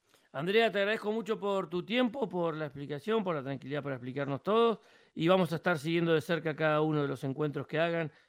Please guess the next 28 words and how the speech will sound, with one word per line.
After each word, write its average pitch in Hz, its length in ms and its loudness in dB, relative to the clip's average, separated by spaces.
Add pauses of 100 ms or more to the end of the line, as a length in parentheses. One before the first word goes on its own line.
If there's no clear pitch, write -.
(120)
todas 156 180 0
estas 143 220 -4
jornadas 147 340 4
de 139 80 4
adopción 165 500 8
y 185 80 6
cada, 147 500 4 (300)
cada 170 240 4
acción 175 300 2
que - 80 -2
lleven 156 280 0
adelante 147 580 0 (340)
para 131 400 0
no 143 100 0
solo 165 240 0
proteger 147 440 -4
la 156 100 2
vida 151 240 2
de 139 60 -2
las 135 120 -2
mascotas, 180 420 0
sino 170 180 -2
para 147 140 2
que 131 100 -2
sea 143 200 -2
también 135 280 4
más 139 180 0
armoniosa 135 600 0